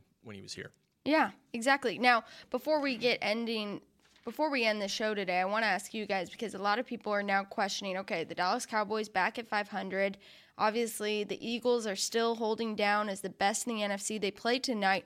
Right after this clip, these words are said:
Speaker 2: against the Redskins. And, uh, what do you guys want to happen in this game tonight? Because it's kind of a tricky situation here. You know, the Eagles win. They really hold on to that strong lead there in the N F C East. And then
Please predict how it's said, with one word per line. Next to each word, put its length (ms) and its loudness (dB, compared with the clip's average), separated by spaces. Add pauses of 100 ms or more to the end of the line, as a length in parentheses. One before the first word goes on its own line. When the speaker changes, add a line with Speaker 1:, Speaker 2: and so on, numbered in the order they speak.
(280)
Speaker 2:
against 440 2
the 100 -2
Redskins. 840 0 (340)
And, 140 0
uh, 60 4
what 140 4
do 60 6
you 160 2
guys 220 4
want 380 2
to 60 -6
happen 420 0
in 120 -2
this 200 -6
game 260 -2
tonight? 300 -4
Because 400 -4 (240)
it's 100 -12
kind 200 2
of 100 -4
a 60 4
tricky 440 0
situation 640 2
here. 120 0
You 140 -2
know, 100 0
the 100 -2
Eagles 360 0
win. 300 2 (440)
They 100 0
really 380 6
hold 360 4
on 240 6
to 60 -4
that 260 4
strong 380 0
lead 260 -4
there 260 4
in 120 0
the 100 -2
N 80 0
F 100 -4
C 140 -6
East. 340 -4
And 120 0
then 100 -2